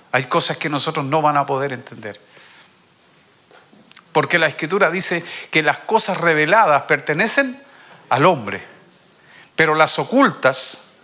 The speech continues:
pertenecen a Dios. Y entonces Jeremías dice que nosotros debemos clamar al Señor.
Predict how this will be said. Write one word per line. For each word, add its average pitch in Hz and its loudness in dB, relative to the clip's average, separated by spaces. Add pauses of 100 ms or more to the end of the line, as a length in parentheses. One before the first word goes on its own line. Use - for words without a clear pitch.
(480)
pertenecen 156 0
a 170 4
Dios. 160 -2 (640)
Y 156 0
entonces 160 -2
Jeremías 175 0
dice 180 -2
que 160 -2
nosotros 175 0
debemos 170 0
clamar 190 2
al 208 -2
Señor. 110 -6